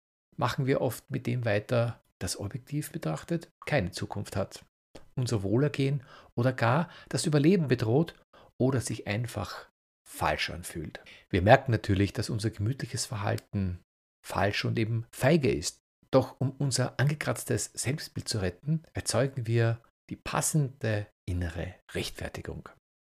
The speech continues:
Wir erzählen uns dafür zunächst selbst und dann auch den anderen,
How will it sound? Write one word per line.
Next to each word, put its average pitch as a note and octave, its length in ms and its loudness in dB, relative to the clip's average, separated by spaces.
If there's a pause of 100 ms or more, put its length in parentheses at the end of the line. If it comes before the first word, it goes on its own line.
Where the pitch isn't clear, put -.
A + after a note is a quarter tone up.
(500)
Wir E3+ 140 10
erzählen A3 280 6
uns G3+ 120 0
dafür F#3 300 4
zunächst D3 440 0
selbst - 420 2
und G#2 380 -6
dann G2 160 -2
auch G#2 100 -6
den G#2 140 -6
anderen, B2+ 520 4